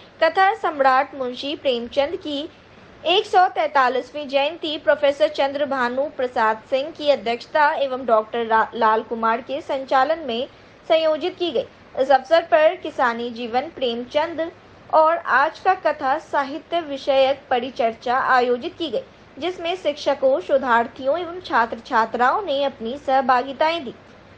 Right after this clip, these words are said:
अपने अध्यक्षीय संबोधन में प्रोफेसर चंद्रभानु प्रसाद सिंह ने कहा कि प्रेमचंद ने कथा साहित्य को तिलस्म और अय्यार की दुनिया से निकलकर किसानों और मजदूरों के जीवन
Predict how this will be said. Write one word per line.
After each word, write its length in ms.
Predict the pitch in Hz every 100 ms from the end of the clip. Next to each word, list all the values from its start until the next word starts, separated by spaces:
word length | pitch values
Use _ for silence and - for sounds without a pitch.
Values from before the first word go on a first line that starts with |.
| - -
अपने 320 | 311 320 381
अध्यक्षीय 580 | 370 302 339 - 349 381
संबोधन 540 | 440 349 277 262 294
में 280 | 330 302 330
प्रोफेसर 540 | 320 269 233 247 262 277
चंद्रभानु 680 | 302 262 233 226 233 220
प्रसाद 500 | 226 233 240 214 220 220 - - -
सिंह 180 | 339 381
ने 100 | 392
कहा 360 | 370 359 311
कि 140 | 320 370
प्रेमचंद 640 | 311 285 269 269 302 320 - -
ने 200 | 254 269 294
कथा 300 | 254 254 240
साहित्य 500 | 262 - 240 247 254
को 360 | 330 - 254 302 - - - - -
तिलस्म 460 | 330 320 349 - 403
और 400 | - 240 247 277 -
अय्यार 440 | 254 262 254 285
की 160 | 320 330
दुनिया 400 | 262 240 262 311
से 260 | 302 254 269
निकलकर 800 | 262 254 - 302 359 285 233 269 - -
किसानों 500 | 370 370 349 359 381
और 140 | 403
मजदूरों 520 | 339 311 254 262 269 330
के 280 | 294 277
जीवन 380 | 269 247 247 311